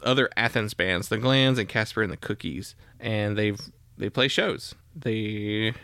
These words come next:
and they've recorded s-, an E P, and it's, you know, they did a seven inch. So it's, yeah, it's like a different, it's a different thing 'cause it's different people doing different stuff, and, but they also play Pylon songs, which is interesting.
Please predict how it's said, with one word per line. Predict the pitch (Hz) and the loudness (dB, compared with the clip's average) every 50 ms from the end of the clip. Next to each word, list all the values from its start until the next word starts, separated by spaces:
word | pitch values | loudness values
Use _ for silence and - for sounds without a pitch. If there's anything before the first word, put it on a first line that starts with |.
| - - | -8 -4
and | - 117 113 | -2 0 2
they've | 113 120 | 2 2
recorded | 110 - - - 147 151 143 139 120 107 - | 0 -2 -2 0 2 2 4 2 0 0 -4
s-, | - - - - - - - - - - - - - - - - - - - | -10 -8 -6 -6 -6 -4 -4 -4 -4 -6 -6 -6 -6 -6 -6 -6 -6 -6 -6
an | - - 110 92 | -6 -4 -2 0
E | 131 127 127 | 0 0 0
P, | - - - - - 143 123 113 101 82 73 69 95 117 - _ _ - - | -2 -6 -14 -8 -4 -2 -2 -2 -2 -4 -6 -6 -8 -10 -12 _ _ -16 -12
and | - 107 | -10 -10
it's, | 107 - - _ - - - - | -10 -10 -14 _ -20 -20 -18 -10
you | - - | -10 -8
know, | - 90 107 117 - _ - | -6 -6 -8 -8 -10 _ -6
they | 120 117 117 | -4 -2 0
did | 113 107 | 0 -2
a | 101 | -2
seven | - - - 120 117 107 110 107 | -4 -4 0 0 0 0 0 -2
inch. | 110 101 78 - - - - - - - - - - | -2 -4 -4 -6 -8 -8 -10 -12 -18 -20 -20 -20 -14
So | - - 139 131 127 | -4 0 2 4 4
it's, | 123 - - | 4 2 2
yeah, | 143 135 127 120 113 | 2 4 4 4 2
it's | 113 - - | 2 0 2
like | 135 127 117 - - | 2 2 2 2 -2
a | 110 | -6
different, | 113 - 131 123 - - - - | -2 2 2 2 2 2 0 0
it's | 151 - | 2 2
a | 269 | 2
different | 269 285 269 185 135 113 - | 4 4 4 2 0 0 2
thing | 156 143 127 120 120 | 2 4 4 4 2
'cause | 117 113 120 | 0 -2 0
it's | 117 | 0
different | 123 117 120 104 - | 0 2 0 0 -2
people | - 123 117 - - 110 110 | 0 0 2 2 4 2 4
doing | 107 107 107 107 101 104 | 4 4 2 2 0 0
different | - 110 107 - 101 90 - - - | -2 -2 -2 0 -2 -4 -4 -4 -10
stuff, | - - - - 98 80 90 104 - - | -8 -4 0 2 2 2 2 0 -2 -4
and, | - - 113 - - - - - - - - - | -8 -6 -8 -8 -12 -16 -20 -20 -20 -20 -10 -4
but | - 113 | -2 2
they | 113 107 | 2 2
also | 104 - - 104 | 2 2 0 0
play | - 107 87 | 0 0 0
Pylon | - - 110 113 101 85 82 82 - | 0 2 2 2 2 2 0 -2 -2
songs, | - - 73 90 117 - | -2 -2 -2 -2 -2 -4
which | - - - | -4 -6 -6
is | - - - | -4 -4 -6
interesting. | - - - - - - - - - | -6 -4 -4 -4 -6 -4 -4 -2 -4